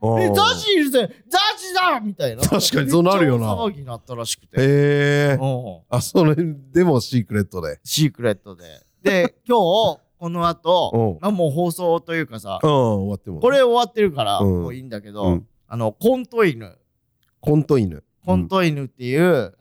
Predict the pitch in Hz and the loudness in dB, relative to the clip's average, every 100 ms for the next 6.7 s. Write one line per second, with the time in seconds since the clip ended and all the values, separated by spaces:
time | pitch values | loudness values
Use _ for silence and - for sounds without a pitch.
0 | 117 120 113 113 110 110 107 107 107 110 | -8 -4 -2 -2 -2 -2 -4 -4 -4 -4
1 | 233 233 - 226 185 131 131 127 127 127 | 0 -2 0 -2 -2 -6 -10 -12 -12 -6
2 | 147 175 113 95 107 87 - _ 156 147 | 2 2 2 2 2 0 -4 _ -2 2
3 | 143 143 139 127 120 - - 202 196 208 | 2 2 0 -2 -4 -10 -2 0 0 0
4 | 180 - 127 113 - 147 160 151 147 151 | 0 -2 -10 -10 -6 -4 -2 -4 -4 -2
5 | 139 120 107 90 71 _ _ _ 156 151 | 0 2 2 0 -4 _ _ _ -2 0
6 | 139 120 120 117 - 202 | 0 -2 -8 -6 -4 -4